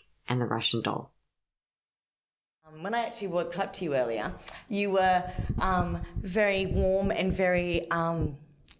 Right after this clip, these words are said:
Speaker 2: friendly and very, very approachable and very professional, like, all of those at the same time.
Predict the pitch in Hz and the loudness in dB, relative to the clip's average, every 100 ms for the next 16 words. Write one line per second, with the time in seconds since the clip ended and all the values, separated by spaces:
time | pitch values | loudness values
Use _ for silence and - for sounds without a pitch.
0 | _ _ - - 202 190 180 170 185 175 | _ _ -18 -4 -2 0 0 -2 -2 -2
1 | 180 175 170 170 196 175 - 147 139 - | -2 -2 -2 -2 -2 -4 -4 -4 -4 -6
2 | 170 151 170 165 165 156 196 180 151 139 | -6 -6 -6 -6 -8 -6 -4 -4 -6 -10
3 | 160 185 185 185 170 170 139 - 160 160 | -10 -4 -2 0 -2 -2 -4 -2 -2 0
4 | 214 170 | 0 0